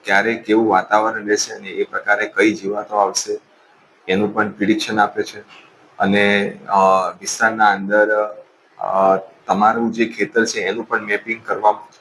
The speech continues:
કરવામાં આવે તો, અ, એ ખેતરમાં ભેજની ટકાવારી, પાકની પરિસ્થિતિ, અ, કેવી છે, આ તમામ માહિતી, અ, આ એપ્લિકેશનના માધ્યમથી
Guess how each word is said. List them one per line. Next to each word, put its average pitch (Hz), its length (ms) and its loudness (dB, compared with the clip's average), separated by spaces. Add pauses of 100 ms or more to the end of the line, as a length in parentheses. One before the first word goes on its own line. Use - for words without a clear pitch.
(360)
કરવામાં 98 500 2
આવે 101 220 0
તો, 113 460 2 (540)
અ, 107 40 0 (300)
એ 127 100 2
ખેતરમાં 120 600 -2 (440)
ભેજની 107 440 -2
ટકાવારી, 113 680 -2 (1040)
પાકની 107 340 -2
પરિસ્થિતિ, 110 840 -2 (800)
અ, 98 260 2
કેવી 107 400 0
છે, 107 380 2 (340)
આ - 80 0
તમામ 123 560 -2 (160)
માહિતી, 101 580 -2 (500)
અ, 98 80 -2
આ 101 340 2
એપ્લિકેશનના 104 720 -6
માધ્યમથી 95 640 -10